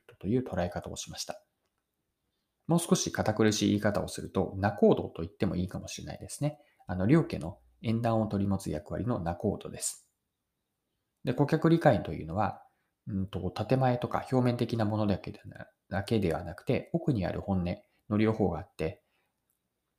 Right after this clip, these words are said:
うんと、一方の商品とかサービスへの理解は、これも表面的なもので終わらず、つまり機能とかスペック、サービスメニューだけではなくて、もっともっと奥にある、例えば開発の背景とか、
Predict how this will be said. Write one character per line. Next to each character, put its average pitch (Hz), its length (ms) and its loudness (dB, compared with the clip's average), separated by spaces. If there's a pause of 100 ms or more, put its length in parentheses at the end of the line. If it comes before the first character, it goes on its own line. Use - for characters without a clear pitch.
(260)
う 113 80 -6
ん 101 60 -4
と、 82 600 0
一 131 220 0
方 170 160 8
の 127 220 0
商 - 300 2
品 87 200 -2
と - 80 -10
か - 140 -8
サ - 140 0
ー 107 40 4
ビ 92 100 2
ス - 140 -4
へ 76 40 -4
の 80 120 -6
理 90 100 -4
解 87 180 -6
は、 95 280 6 (540)
こ 156 120 6
れ 156 60 10
も 156 60 6
表 147 200 4
面 139 160 6
的 131 220 2
な 127 80 4
も 120 140 2
の 117 80 2
で 98 80 0
終 85 80 -2
わ 85 80 -2
ら 80 120 0
ず、 - 180 -12 (120)
つ - 120 -6
ま 87 120 0
り 92 200 0
機 - 140 0
能 120 140 4
と 87 120 -2
か - 120 -8
ス - 120 -8
ペ 92 100 0
ッ - 20 -4
ク、 - 320 -2 (340)
サ - 160 2
ー 113 40 4
ビ 113 100 4
ス 107 160 -2
メ 120 100 4
ニ 117 140 2
ュ - 20 0
ー - 20 -4
だ 82 120 -4
け 92 100 -6
で 87 100 -2
は 76 60 -6
な - 140 -14
く - 80 -20
て、 110 240 -6 (300)
も 151 100 0
っ - 60 -12
と - 80 2
も 113 120 2
っ - 80 -10
と - 100 -4
奥 110 220 4
に 80 120 -2
あ 80 60 -8
る、 87 240 -2 (160)
例 175 100 6
え 151 40 4
ば 98 100 2
開 120 220 2
発 113 380 0
の 107 140 0
背 107 160 2
景 - 180 -8
と - 120 -16
か、 - 300 -2